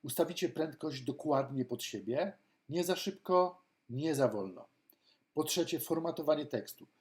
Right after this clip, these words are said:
Kluczowe słowa są pogrubione, żebyście wiedzieli, na czym położyć nacisk. Po czwarte, edycja w czasie rzeczywistym.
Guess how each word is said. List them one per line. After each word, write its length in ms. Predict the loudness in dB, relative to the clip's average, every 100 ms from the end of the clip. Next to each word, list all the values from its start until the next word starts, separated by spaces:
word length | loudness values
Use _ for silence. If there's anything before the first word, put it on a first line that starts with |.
| _
Kluczowe 400 | -6 -2 2 2
słowa 300 | 2 2 0
są 180 | 0 -4
pogrubione, 840 | -4 -4 -2 0 0 2 2 0 -4 _ _ _ _ _ _
żebyście 320 | -4 -4 -2
wiedzieli, 680 | 0 2 4 4 2 -2 -6 _ _ _ _ _ _ _ _ _
na 240 | -6 -2 -2
czym 400 | 0 -2 -4 -10 _
położyć 600 | 2 2 4 0 -2 -12 -8
nacisk. 580 | -8 -8 -12 -14 -14 _ _ _ _ _ _ _ _ _
Po 100 | -2
czwarte, 680 | -2 4 6 6 4 -2 -2 -8 _ _
edycja 680 | -6 2 2 2 2 4 4
w 80 | 0
czasie 260 | -6 -4 -4
rzeczywistym. 580 | -6 -6 -8 -8 -12